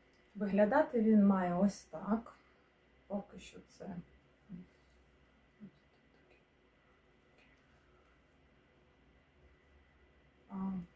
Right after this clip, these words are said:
цей листочок взагалі. М, взагалі. Добре. З продавцем зараз я зв'яжусь.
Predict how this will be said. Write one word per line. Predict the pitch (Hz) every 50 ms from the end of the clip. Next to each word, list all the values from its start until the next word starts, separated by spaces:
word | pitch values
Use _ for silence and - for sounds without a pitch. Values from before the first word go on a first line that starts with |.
| _ _ - _ -
цей | - - 208 202
листочок | 196 196 196 - - - 202 202 196 - - - 202 180 - - _ _ _ _ -
взагалі. | 175 185 202 196 180 - 185 180 180 208 254 285 285 - _ _ _ _ _ _ _ _ _ _ _ _ _ _ - - - - - - - - _ - 214
М, | 208 196 196 196 196 196 190 - - - - - _ _ _ -
взагалі. | 208 196 208 233 240 220 202 202 196 196 185 175 185 180 _ _ - - - - - - - - - - - - _ - _ _ - -
Добре. | 214 196 175 165 165 170 165 160 - - - - - _ _ - - - - - - - - -
З | - - - -
продавцем | - - 185 180 190 185 - - 208 190 185 180
зараз | 180 180 175 175 170 - -
я | 175 175
зв'яжусь. | 170 - 180 175 180 185 220 302 370 - - - - -